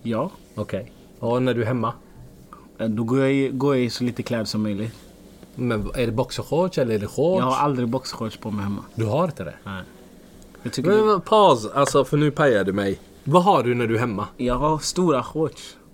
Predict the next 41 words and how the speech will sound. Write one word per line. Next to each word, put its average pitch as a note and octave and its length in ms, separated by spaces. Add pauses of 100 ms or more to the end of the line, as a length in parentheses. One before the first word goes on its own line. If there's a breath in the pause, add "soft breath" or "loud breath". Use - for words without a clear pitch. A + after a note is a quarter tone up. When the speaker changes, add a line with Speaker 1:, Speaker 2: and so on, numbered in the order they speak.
(1700 loud breath)
Speaker 2:
Stora A2+ 360
shorts G#2 320
och A#2 100
naken G#2+ 340
under. E2+ 280
Speaker 1:
Basketshorts. B2 760
Speaker 2:
Om E3 120
du, F#3 180
om D#3+ 200
någon E3 360
ringer C#3 280
på - 100
din G#2+ 140
dörr A2 180
och F#2+ 80
vill G2 80
komma G2+ 220
in, F#2 160
om A2 80
du G#2+ 60
får B2 140
besök, G#2+ 360 (180)
Speaker 1:
Jag A#2+ 120
får B2+ 100
klä C#3 180
på C#3 140
Speaker 2:
byter A2+ 140
Speaker 1:
mig. A#2 100
Speaker 2:
du A#2+ 60
om? G2+ 220
Speaker 1:
Nej. G2+ 200 (840)
Speaker 2:
Vad A2+ 180
gör G2+ 60
du F#2 120
då? G#2 120
Speaker 1:
Jag A#2 300
tar B2+ 80
på C#3+ 200
mig B2 160
en A#2+ 120
tröja. B2 360